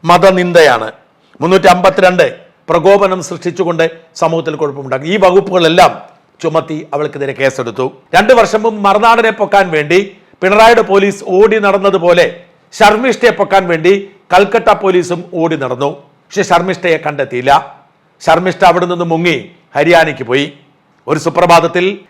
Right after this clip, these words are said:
ഹരിയാനയിൽ ചെന്ന് ശർമ്മിഷ്ഠയെ പൊക്കിക്കൊണ്ടുവന്ന് ജയിലിൽ അടച്ചിരിക്കുകയാണ് മമതയുടെ പോലീസ്.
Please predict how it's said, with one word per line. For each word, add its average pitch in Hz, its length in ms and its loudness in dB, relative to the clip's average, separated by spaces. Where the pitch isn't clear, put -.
ഹരിയാനയിൽ 196 500 2
ചെന്ന് 165 260 -6
ശർമ്മിഷ്ഠയെ 170 540 -4
പൊക്കിക്കൊണ്ടുവന്ന് 165 760 -2
ജയിലിൽ 175 420 2
അടച്ചിരിക്കുകയാണ് 160 640 -4
മമതയുടെ 147 440 -2
പോലീസ്. 135 540 -2